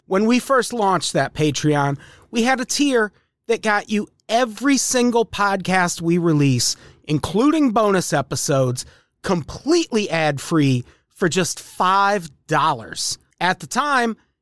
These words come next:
it was limited to fifteen hundred subscribers, and once we hit that level, we unpublished that tier. But since then, in large part due to covid wreaking havoc on the world's finances, lots of spots have opened up again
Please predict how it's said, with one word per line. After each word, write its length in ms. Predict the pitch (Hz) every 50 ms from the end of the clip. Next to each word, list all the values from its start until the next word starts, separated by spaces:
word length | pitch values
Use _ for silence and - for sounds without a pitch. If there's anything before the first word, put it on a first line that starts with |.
| _ _ _ _
it 160 | 220 214 -
was 180 | 208 170 160
limited 380 | 214 226 220 214 208 196 190 165
to 60 | 147
fifteen 520 | - - 247 220 - - - 240 240 214 185
hundred 320 | 196 208 185 180 175 151
subscribers, 760 | - 165 147 - - - 156 135 123 104 95 95 78 - - - - - _ _ _ -
and 140 | 135 143 160
once 240 | 175 175 165 - 185
we 100 | 160 156
hit 160 | 185 185 -
that 220 | 196 180 - -
level, 400 | 185 180 180 175 180 185 175 175 - _ _ _ _ _
we 180 | 135 147 151 - _ -
unpublished 640 | 190 185 185 143 - 175 170 151 160 156 - - -
that 240 | 160 143 127 - -
tier. 380 | - - 156 127 107 98 - - _ _
But 120 | - 247 -
since 360 | - - 370 359 320 - -
then, 380 | - 196 180 170 170 202 214 - _ _ -
in 200 | 220 233 247 233
large 380 | 226 220 226 226 208 - -
part 320 | - 214 196 170 160 - 156
due 160 | 151 175 170
to 80 | 147
covid 440 | 135 - 170 156 160 143 156 170 156 156
wreaking 380 | 143 143 147 135 - 143 131
havoc 520 | 113 147 135 135 139 135 151 - - - - _ _ _
on 120 | 160 147 151
the 60 | 147
world's 400 | 135 143 139 135 135 123 - -
finances, 800 | - 160 147 139 131 143 143 143 143 - - 208 208 - - - _ _
lots 340 | - 165 202 240 247 - -
of 60 | 277
spots 580 | - - - - 285 294 330 320 - - - -
have 120 | 233 185
opened 320 | 214 233 226 - 247 233 240
up 180 | 262 277 - 311
again 440 | 220 185 202 180 156 131 120 104